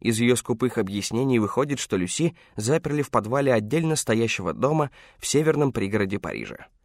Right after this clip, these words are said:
Вместе они находят строящуюся виллу, перед которой стоят две машины — Porsche и Б М В. На первом этаже, надежно защищенном от капризов стихии, двое валяющихся на диване субъектов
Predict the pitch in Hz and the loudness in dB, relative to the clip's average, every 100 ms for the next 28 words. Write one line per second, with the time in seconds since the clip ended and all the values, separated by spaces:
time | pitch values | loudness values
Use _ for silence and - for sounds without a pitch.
0 | _ _ _ _ _ 98 110 185 - 127 | _ _ _ _ _ 2 4 4 4 2
1 | 135 123 - 135 120 - 131 120 98 - | 4 2 0 -4 -4 -2 2 2 2 -2
2 | 90 - 87 170 185 175 - _ - 123 | -4 -2 0 2 2 0 -6 _ 2 2
3 | - 110 131 120 - 113 117 104 113 110 | 2 2 2 2 2 2 2 4 4 4
4 | 95 87 62 - _ - 139 175 185 175 | 2 -4 -8 -12 _ 2 2 2 0 -2
5 | - _ 139 123 113 95 57 - - _ | -4 _ -2 2 2 2 -2 -10 -14 _
6 | _ _ _ _ 104 110 113 104 104 95 | _ _ _ _ 0 2 2 2 0 0
7 | 98 131 147 - _ - 107 107 120 113 | -2 -2 -2 -6 _ -2 0 4 4 4
8 | 107 113 - 113 - 117 107 101 - 104 | 0 0 -2 -2 0 2 2 0 0 -2
9 | 110 107 82 - - - 175 165 - - | -2 -4 -6 -10 -10 -2 0 0 -4 -20
10 | _ 107 151 185 151 151 139 127 120 110 | _ -2 2 2 2 2 2 2 -2 -2
11 | 107 101 98 90 90 - 82 139 - 180 | 0 0 2 0 -2 -6 -2 -2 0 -2